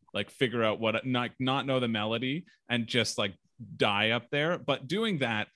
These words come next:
got me to sing this song, uh, called Guitarzan, which was a great pick because it's all spoken.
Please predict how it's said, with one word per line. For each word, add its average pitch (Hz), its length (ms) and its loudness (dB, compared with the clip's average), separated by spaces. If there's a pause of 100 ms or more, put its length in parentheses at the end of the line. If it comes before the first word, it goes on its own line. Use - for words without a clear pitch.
(200)
got 127 180 0
me 139 100 -4
to 127 80 -2
sing 123 280 0
this 120 240 -2
song, 107 440 -2
uh, 104 140 -4
called 104 340 -4
Guitarzan, 110 1000 -2 (340)
which 123 240 -2
was 123 120 -2
a 120 60 0
great 160 380 0
pick 104 340 -4
because 110 300 -2
it's 107 240 -4
all 131 300 4
spoken. - 680 2